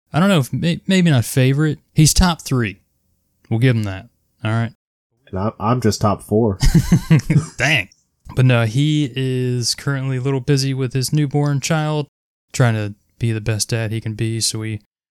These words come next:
Speaker 1: we wish him, uh, plenty of time to rest, and hopefully his whole family is feeling great by the time this comes out.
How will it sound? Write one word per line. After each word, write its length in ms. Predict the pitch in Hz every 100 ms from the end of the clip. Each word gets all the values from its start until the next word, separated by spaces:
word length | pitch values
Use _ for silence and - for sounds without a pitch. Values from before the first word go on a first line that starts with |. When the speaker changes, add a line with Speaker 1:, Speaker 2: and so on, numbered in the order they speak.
| _ -
Speaker 1:
we 120 | 139
wish 240 | 143 135
him, 280 | 139 135 131
uh, 360 | 123 123 123 113 - _ _ _ _ -
plenty 240 | 170 170
of 120 | 156 131
time 340 | 143 135 131
to 120 | 123
rest, 600 | 120 127 123 - - - _ _ _ _ _ -
and 460 | 110 110 107 104
hopefully 640 | - 120 110 117 110 107 101 - _
his 600 | 113 110 107 101 - -
whole 220 | 123 110 101
family 560 | - 110 107 107 104 _ _ _ _
is 140 | 113 107
feeling 320 | 123 110 104
great 340 | 104 110 104
by 140 | - 110
the 80 | 101
time 260 | 107 110
this 140 | 107 -
comes 240 | 117 110
out. 240 | 120 120